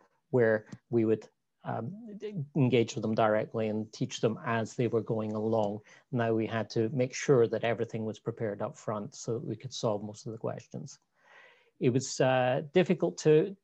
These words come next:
solve all the problems. There were a number of issues that came up, which obviously, uh, we will talk about a bit later. Um, but the main issue for us as technicians was to make sure the equipment would be working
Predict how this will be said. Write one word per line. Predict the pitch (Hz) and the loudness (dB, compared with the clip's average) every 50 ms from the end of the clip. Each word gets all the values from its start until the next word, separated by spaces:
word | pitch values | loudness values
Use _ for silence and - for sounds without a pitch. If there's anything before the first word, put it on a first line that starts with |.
| _ _ | _ _
solve | - - - 180 156 156 143 | -8 2 4 6 6 8 8
all | 151 139 143 143 | 8 6 6 6
the | 139 143 | 4 2
problems. | - - 147 139 135 - 151 170 165 - - - _ _ | 4 4 4 4 4 2 -4 -4 -4 -6 -12 -20 _ _
There | - 139 135 127 | -8 -4 -2 0
were | 127 123 | 0 0
a | 131 | 0
number | 131 135 139 147 135 135 131 | 2 2 4 4 6 4 4
of | 123 135 | 4 4
issues | 135 - - - 139 135 131 - | 0 0 2 2 2 0 2 0
that | - 123 - | -4 -6 -4
came | - 143 120 123 | -4 -4 -2 -2
up, | 131 135 135 - - - | -4 -4 -6 -8 -14 -8
which | 139 131 - - - - | -8 -8 -8 -8 -6 -4
obviously, | 139 127 127 135 120 - - 127 123 120 120 | -4 -4 -4 -6 -8 -4 -4 -2 -2 -2 -2
uh, | 120 120 117 120 127 - 185 190 214 226 226 | -2 -2 -4 -4 -4 -6 -8 -10 -12 -12 -10
we | 170 139 127 120 123 123 123 127 123 165 180 185 190 196 196 190 185 190 _ | -6 -4 -4 -4 -4 -4 -4 -6 -6 -8 -10 -12 -16 -14 -12 -12 -12 -12 _
will | - 151 131 123 123 | -4 -4 -4 -4 -6
talk | - - 135 117 - | -4 -2 -2 -2 -2
about | - - 123 - | -4 -6 -6 -6
a | |
bit | 139 139 131 131 - | -4 -6 -6 -6 -6
later. | 170 185 180 127 131 139 139 143 156 160 151 - _ - - - - - - _ - | -8 -6 0 2 2 2 2 2 2 0 0 -2 _ -20 -20 -20 -20 -20 -20 _ -6
Um, | 156 113 113 110 117 139 - _ _ _ _ _ - - - _ _ _ _ _ _ _ _ _ _ _ _ _ _ _ _ _ | -4 -2 -2 -2 -2 -4 -6 _ _ _ _ _ -20 -20 -20 _ _ _ _ _ _ _ _ _ _ _ _ _ _ _ _ _
but | 147 139 131 | 0 2 4
the | 135 | 4
main | 131 143 147 156 165 165 160 160 156 151 - _ _ _ _ _ _ _ 113 113 214 | 4 6 6 6 6 6 6 4 2 0 -2 _ _ _ _ _ _ _ -18 -12 -2
issue | 196 147 143 139 - - 139 135 131 | 2 2 4 4 4 4 4 4 4
for | 131 - - 127 123 - | 2 0 2 2 2 2
us | 180 160 139 131 131 123 - | 2 2 4 4 4 2 2
as | 127 117 - | -2 -2 -2
technicians | - - 139 117 - 139 135 151 185 196 - - 123 110 113 110 - | -2 0 0 0 0 2 2 4 4 4 4 2 0 -2 -2 -4 -6
was | - 113 - | -8 -8 -4
to | - 127 | -2 -2
make | 117 110 | -2 -2
sure | - - 123 110 | -2 -2 -2 0
the | 101 110 | 0 -2
equipment | 107 104 - - 123 117 - 117 - | -4 -2 0 0 0 0 0 -8 -6
would | - 110 101 | -6 -6 -2
be | - 113 107 | -2 -2 -2
working | 107 107 127 127 120 - - 110 101 110 | 0 2 2 2 2 0 -6 -8 -8 -8